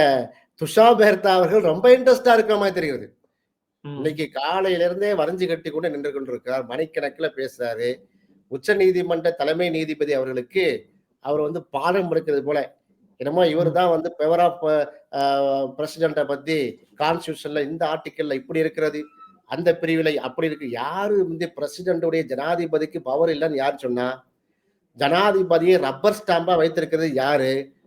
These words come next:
Speaker 1: உச்ச நீதிமன்றமா ரப்பர் ஸ்டாம்பா வைத்திருக்கிறது? அவர் அட்டார்னி ஜெனரலாக இருக்கக்கூடிய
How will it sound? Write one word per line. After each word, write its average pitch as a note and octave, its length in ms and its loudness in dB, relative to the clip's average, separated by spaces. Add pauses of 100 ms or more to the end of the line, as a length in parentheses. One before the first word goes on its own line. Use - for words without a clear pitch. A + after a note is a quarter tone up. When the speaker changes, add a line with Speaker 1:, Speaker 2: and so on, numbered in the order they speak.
(300)
Speaker 1:
உச்ச D#3+ 260 2
நீதிமன்றமா E3+ 580 2
ரப்பர் D#3+ 320 0
ஸ்டாம்பா D#3 120 -2
வைத்திருக்கிறது? C3+ 920 -2 (540)
அவர் D3 240 0
அட்டார்னி F#3+ 520 2
ஜெனரலாக F3 400 0
இருக்கக்கூடிய D#3+ 960 0